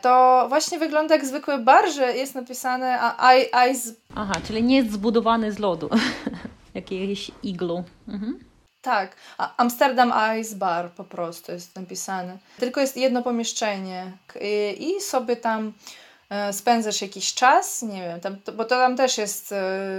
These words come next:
Speaker 1: że to chyba dwadzieścia minut czy trzydzieści, później sobie wychodzisz.
Speaker 2: Mm, czyli szybko, szybko pijemy, tak?
Speaker 1: Tak, i później sobie wychodzisz, e, e, zdejmujesz kurtkę, e,
Speaker 2: Mhm.
Speaker 1: rękawiczki i wtedy idziesz do normalnego,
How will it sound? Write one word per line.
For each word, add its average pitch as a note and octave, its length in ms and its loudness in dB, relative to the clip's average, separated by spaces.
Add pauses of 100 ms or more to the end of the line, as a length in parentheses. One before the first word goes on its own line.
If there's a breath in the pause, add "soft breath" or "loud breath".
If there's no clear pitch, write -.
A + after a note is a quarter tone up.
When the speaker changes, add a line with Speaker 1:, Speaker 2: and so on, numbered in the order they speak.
(920)
Speaker 1:
że F#3+ 180 -8
to - 80 -18
chyba F#3 220 -12
dwadzieścia A#3 480 -4
minut D#4 500 -8
czy - 180 -10
trzydzieści, A3 600 -6
później A3+ 300 -4
sobie A3+ 240 -6
wychodzisz. A#3 720 0 (640 soft breath)
Speaker 2:
Mm, A#3 600 -2 (100)
czyli G#3 200 -8
szybko, D#4 280 -4
szybko A#3 400 -6
pijemy, G3 500 -8
tak? G#3 280 -14
Speaker 1:
Tak, G#3+ 480 4
i A3+ 80 -10
później C4 280 -6
sobie A#3 240 -6
wychodzisz, A3+ 840 -4
e, A#3 280 0 (280)
e, G3+ 160 -4
zdejmujesz A3 440 -4
kurtkę, D4 460 -6
e, B3+ 280 6 (100)
Speaker 2:
Mhm. G#3 240 -4
Speaker 1:
rękawiczki A3 720 -4
i A#3 40 -4
wtedy A3+ 260 -6
idziesz G#3+ 240 -8
do G#3+ 100 -4
normalnego, G3+ 920 -2